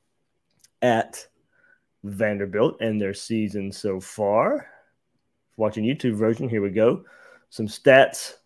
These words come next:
thrown up for you. Stat comparison between Florida and Vanderbilt's total offense. Florida, tenth in the country, second in the S E C.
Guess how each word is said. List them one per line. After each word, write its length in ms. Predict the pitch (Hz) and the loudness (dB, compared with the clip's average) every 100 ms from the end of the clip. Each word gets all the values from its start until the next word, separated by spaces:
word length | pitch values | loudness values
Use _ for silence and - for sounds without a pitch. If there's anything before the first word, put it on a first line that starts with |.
| - 135 | -2 6
thrown 220 | 131 127 | 8 8
up 160 | 120 | 4
for 180 | - 127 | 2 2
you. 80 | 165 | 2
Stat 300 | - 123 101 | 4 4 4
comparison 460 | 120 120 120 - 110 | 0 2 2 2 -6
between 360 | 104 120 107 | -4 -4 -4
Florida 640 | - 113 117 117 117 117 113 _ - _ _ | -6 2 4 6 4 2 0 _ -20 _ _
and 680 | 120 127 123 120 117 113 110 | 0 4 4 4 2 0 -2
Vanderbilt's 1400 | 101 101 117 123 120 120 117 113 110 123 147 185 - - | -6 0 2 2 2 2 0 0 -2 4 6 4 -4 -16
total 340 | - 147 147 139 | 2 6 8 8
offense. 640 | 147 139 - 131 107 - | 6 4 0 2 2 -4
Florida, 460 | - 131 127 107 - | -2 2 4 2 0
tenth 260 | 139 127 | -4 -2
in 80 | 123 | -4
the 80 | 110 | -4
country, 440 | - 131 - 120 | -2 -2 0 -6
second 340 | - 127 123 85 | -2 -4 -4 -6
in 40 | |
the 120 | 113 | -2
S 180 | 110 - | -2 -2
E 120 | 107 | -8
C. 520 | 101 - 120 117 113 | -8 -4 -2 0 -4